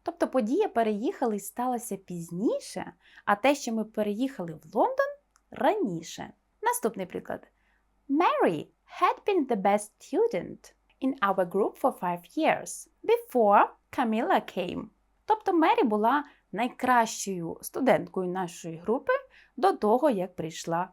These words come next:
Каміла. Отже, past perfect ми вживаємо тоді, коли хочемо показати,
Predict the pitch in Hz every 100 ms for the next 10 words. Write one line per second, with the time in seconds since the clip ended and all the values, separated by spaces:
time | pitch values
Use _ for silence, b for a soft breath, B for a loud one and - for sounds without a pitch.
0 | _ - 403 262 123 - _ _ 466 440
1 | 403 - 277 359 - - 330 311 - 185
2 | 190 190 190 214 226 196 175 180 170 320
3 | 466 220 196 254 - 214 220 - 185 175
4 | 170 180 233 480 - 302